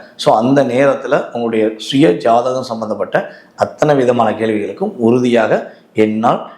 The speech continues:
இறைவனுடைய அருளால் உங்களுக்கு பதிலளிக்க முடியுங்கிறத தெளிவா சொல்லிக்கிறேன். அதே போல வந்து பாத்தீங்கன்னா நம்ம என்னென்ன பண்றோம்னா உங்களுக்கு ஜாதகம், உங்க date of birth டைம் கொடுத்தீங்கன்னா உங்களுடைய ஜாதகத்தை பார்த்துடலாம். ஜாதகமே இல்ல,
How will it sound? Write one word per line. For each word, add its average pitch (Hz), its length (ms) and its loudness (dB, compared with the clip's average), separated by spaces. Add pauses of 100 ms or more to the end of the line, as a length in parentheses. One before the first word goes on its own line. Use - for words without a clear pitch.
(140)
இறைவனுடைய 117 640 0
அருளால் 117 500 -2 (180)
உங்களுக்கு 107 480 -2
பதிலளிக்க 113 400 0
முடியுங்கிறத 107 480 -2
தெளிவா 107 380 0 (320)
சொல்லிக்கிறேன். 104 420 -2 (340)
அதே 117 160 4
போல 131 180 4
வந்து 117 220 2
பாத்தீங்கன்னா 110 480 0 (180)
நம்ம 117 180 0
என்னென்ன 131 240 0
பண்றோம்னா 110 680 -2 (520)
உங்களுக்கு 120 400 2
ஜாதகம், 123 680 0
உங்க 113 260 -2
date 117 40 -2
of 127 100 2
birth 113 160 -4
டைம் 113 200 -2
கொடுத்தீங்கன்னா 113 300 -4
உங்களுடைய 113 400 0
ஜாதகத்தை 104 500 -2
பார்த்துடலாம். 110 300 -2 (400)
ஜாதகமே 147 420 4
இல்ல, 127 640 0